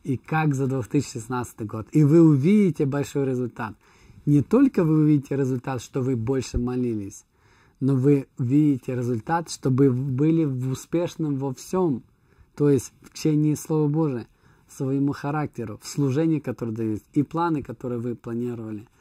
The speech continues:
Господь благословит, а, в этом. И вы, конечно, если будете это делать,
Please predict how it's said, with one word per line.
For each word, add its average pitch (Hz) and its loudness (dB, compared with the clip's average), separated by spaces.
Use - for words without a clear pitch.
Господь 147 2
благословит, 147 -6
а, 113 -8
в 120 -4
этом. 143 0
И 175 4
вы, 147 -2
конечно, 151 -2
если 131 -4
будете 127 -4
это 123 -8
делать, 120 -4